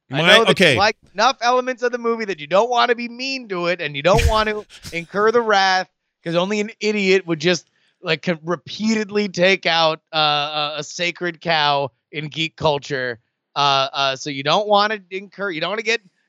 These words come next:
Speaker 1: emails about, "Well, actually, you didn't realize that this plugs into Alien." Meh. Like,
Speaker 2: <laughs>
Speaker 1: but you kinda thought it sucked.
Speaker 2: All
Speaker 1: Just
Speaker 2: right.
Speaker 1: admit it.
Speaker 2: Here's how I'm gonna say it. I kinda thought it,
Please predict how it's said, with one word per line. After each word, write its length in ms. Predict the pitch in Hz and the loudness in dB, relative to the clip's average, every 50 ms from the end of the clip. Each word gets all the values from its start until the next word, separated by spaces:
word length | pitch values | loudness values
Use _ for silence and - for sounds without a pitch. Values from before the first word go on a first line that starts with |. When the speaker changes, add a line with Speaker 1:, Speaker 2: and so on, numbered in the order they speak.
| _ | _
Speaker 1:
emails 600 | 185 190 202 208 196 196 196 196 196 196 196 185 | -8 -6 -6 -4 -2 -2 -2 0 0 -2 -2 -4
about, 240 | 180 170 165 165 - _ | -6 -6 -6 -6 -6 _
"Well, 240 | 175 180 208 226 247 269 294 | 0 2 2 4 4 4 2
actually, 400 | 311 294 - - 208 185 175 175 | 0 -4 -6 -12 -12 -10 -10 -10
you 140 | 175 170 175 | -10 -10 -10
didn't 340 | 170 269 285 320 339 311 254 208 214 | -4 2 2 2 2 0 -8 -10 -6
realize 560 | 233 240 233 208 175 147 139 139 151 165 139 | -4 -4 -4 -4 -4 -4 -4 -4 -4 -6 -8
that 160 | 147 160 156 | -12 -10 -4
this 240 | 196 247 311 349 - | 0 0 0 0 -2
plugs 400 | _ - 226 220 220 208 180 185 | _ -6 -2 0 0 0 -2 -8
into 320 | 185 180 185 180 170 160 - 185 | -8 -8 -10 -10 -12 -12 -6 -2
Alien." 540 | 240 294 311 302 269 214 175 165 160 151 147 - - | -2 0 0 0 -2 -4 -6 -8 -8 -10 -14 -16 -14
Meh. 220 | 180 202 226 254 - - - _ _ _ - - - | -8 -4 -4 -4 -4 -6 -10 _ _ _ -20 -12 -4
Like, 320 | 160 170 165 147 - 170 _ - - - _ _ - _ _ _ _ _ _ | -2 -2 -2 -2 -6 -16 _ -20 -20 -20 _ _ -20 _ _ _ _ _ _
Speaker 2:
<laughs> 520 | _ _ _ _ _ _ _ _ _ - | _ _ _ _ _ _ _ _ _ -10
Speaker 1:
but 140 | 185 190 180 | -10 -10 -8
you 120 | 185 190 | -8 -10
kinda 340 | - 190 208 226 233 220 214 | -6 0 0 0 0 0 -4
thought 260 | 185 - 185 175 170 | -6 -4 -2 -2 -2
it 120 | 160 143 - | -4 -8 -14
sucked. 280 | - 120 92 - _ | -18 -18 -18 -16 _
Speaker 2:
All 60 | - | -4
Speaker 1:
Just 100 | - - | -2 -2
Speaker 2:
right. 80 | 156 131 | 0 -2
Speaker 1:
admit 140 | 113 104 - _ - | -4 -4 -8 _ -6
it. 60 | 139 | 0
Speaker 2:
Here's 240 | 156 175 190 185 160 | 2 2 4 4 2
how 140 | 196 180 175 | 0 0 0
I'm 100 | 170 160 | 0 -2
gonna 160 | 151 143 139 127 | 0 0 0 0
say 340 | - - 120 104 98 101 | 0 0 0 0 0 -2
it. 120 | 98 - _ _ _ _ _ _ _ _ _ _ _ _ _ _ _ _ _ _ _ _ _ _ _ - | -4 -6 _ _ _ _ _ _ _ _ _ _ _ _ _ _ _ _ _ _ _ _ _ _ _ -10
I 520 | 113 113 113 117 120 120 120 117 117 - _ | -6 -4 -2 -2 -2 -2 -4 -4 -8 -10 _
kinda 380 | - - - 156 160 175 175 175 | -10 -4 -2 -2 0 0 0 -2
thought 420 | - - 139 135 135 131 131 - 117 | -4 -2 -2 0 2 2 0 -2 -4
it, 120 | 101 92 | -12 -14